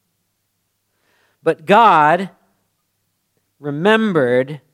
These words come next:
Noah. That verse takes on an even more striking significance in our minds when we step back and we put ourselves in Noah's shoes,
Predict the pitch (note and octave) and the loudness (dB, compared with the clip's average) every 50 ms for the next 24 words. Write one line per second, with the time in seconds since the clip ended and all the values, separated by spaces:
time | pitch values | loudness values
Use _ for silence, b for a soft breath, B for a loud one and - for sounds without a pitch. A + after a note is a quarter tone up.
0 | _ _ _ _ _ _ _ _ _ _ _ _ _ _ _ _ _ C3+ D3 D3+ | _ _ _ _ _ _ _ _ _ _ _ _ _ _ _ _ _ -6 -4 -4
1 | C#3 A2+ F#2+ F2+ F#2+ G#2 b b b b b b b b b _ _ _ _ _ | -4 -4 -6 -12 -20 _ b b b b b b b b b _ _ _ _ _
2 | _ _ _ _ _ _ _ _ _ _ _ _ _ _ _ _ _ _ _ _ | _ _ _ _ _ _ _ _ _ _ _ _ _ _ _ _ _ _ _ _
3 | _ _ _ _ _ _ _ _ _ _ _ _ _ C#3+ C#3 E3 F3+ G#3+ A3+ B3 | _ _ _ _ _ _ _ _ _ _ _ _ _ -4 0 0 2 2 2 0
4 | - - - _ _ _ _ E3 D#3 G#3 C4 C4 A3+ F#3+ F3 F#3 G#3+ G#3+ - - | -2 -8 -18 _ _ _ _ -6 0 2 2 4 4 2 2 0 -2 -4 -8 -12
5 | - - - A3 A3 A3 - A3+ F#3+ G#3 G#3+ G#3+ G#3+ G3+ F#3+ A3 G#3+ G3 F3+ F#3 | -8 -2 0 0 0 0 -2 -4 -2 0 2 2 2 2 0 -2 -4 -6 -6 -6
6 | - - A3 B3 A3 C4+ C4 A#3+ A3+ A3+ A3+ G#3+ A3 - - - G#3+ A3+ A#3 F#3+ | -4 -2 -2 -2 0 0 0 0 0 0 0 0 -2 -6 -8 -2 0 2 2 2
7 | - A3+ G#3 F#3+ - - G#3 F3 E3+ F#3 G#3 B3 A#3+ B3 A#3 - G3+ F#3+ F3 F#3 | 0 -4 -8 -8 -6 -6 -6 -4 -2 0 -2 0 0 -2 -4 -4 -4 -6 -6 -6
8 | E3+ F3+ F3 E3+ E3+ E3 E3+ F#3+ A3 A#3+ A3+ G#3 F3+ E3+ E3+ F3 E3 b b b | -6 -4 -2 -2 -2 -2 0 0 0 2 2 0 -2 -2 -4 -6 -10 b b b
9 | b b b b E3 E3 F#3 A3+ A3 A3+ - A#3 A3 G3+ F#3 G3+ G3+ G#3 G#3 G#3+ | b b b b -4 -2 0 0 -2 0 0 0 0 2 2 2 2 2 0 -2
10 | F#3+ F3+ F3+ F3 - - A3+ A#3+ A#3 G#3+ G#3 - - A3 G3 F#3+ F#3+ F#3 D#3 - | -4 -4 -4 -4 -2 -2 0 2 2 2 0 0 0 2 2 2 2 2 -2 -4
11 | - F#3 F3+ F3 F#3+ G#3 G#3+ G3 F3+ D#3 - - - - C#4 D#4 C#4+ A#3 E3+ C3 | -8 -6 -2 0 2 2 2 2 0 -4 -6 -10 -8 -2 0 0 0 0 0 -4
12 | A#2 - - - - - | -6 -12 -20 -20 -20 -20